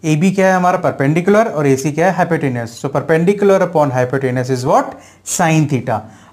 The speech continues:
तो ये स्क्वायर लगा है तो मैंने लगा दिया sine square theta। बीसी upon एसी भी क्या होता है, अ, cos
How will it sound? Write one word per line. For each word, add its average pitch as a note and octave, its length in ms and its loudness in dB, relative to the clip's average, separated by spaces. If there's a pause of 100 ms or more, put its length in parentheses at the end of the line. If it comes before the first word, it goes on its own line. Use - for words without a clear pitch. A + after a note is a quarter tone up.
तो D3+ 60 0
ये D#3 200 2
स्क्वायर D#3+ 380 0
लगा E3+ 200 2
है E3+ 80 2
तो E3+ 100 -2
मैंने C#3 180 0
लगा C3 240 0
दिया F3+ 180 -2
sine F#3 380 -2
square C3+ 600 -2
theta। D3+ 260 0 (400)
बीसी E3+ 320 2
upon G#3 300 2
एसी F#3+ 320 0
भी G3 140 0
क्या F#3+ 180 0
होता F3+ 200 2
है, A#3+ 260 2 (440)
अ, C3+ 360 0
cos F#3+ 200 2